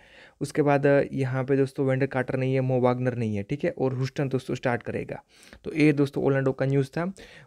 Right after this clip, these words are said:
उसके बाद, अ, स्टार्टिंग कौन करेगा दोस्तों, मार्केट फुट स्टार्ट करेगा, यहाँ पे, अ,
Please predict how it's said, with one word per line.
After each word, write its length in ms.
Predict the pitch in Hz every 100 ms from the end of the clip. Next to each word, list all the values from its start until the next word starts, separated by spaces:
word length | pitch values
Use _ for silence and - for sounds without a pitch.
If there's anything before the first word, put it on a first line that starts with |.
| -
उसके 240 | 139 160
बाद, 300 | 151 147 147
अ, 160 | 151 151
स्टार्टिंग 400 | 139 135 139 151
कौन 140 | 151 147
करेगा 260 | 147 143
दोस्तों, 260 | 139 139 147
मार्केट 360 | 127 123 139
फुट 220 | 127 143 135
स्टार्ट 280 | - 135
करेगा, 420 | - 131 131 139 151 - - - _
यहाँ 300 | 127 131 131 131
पे, 120 | - 139 139
अ, 160 | 139 -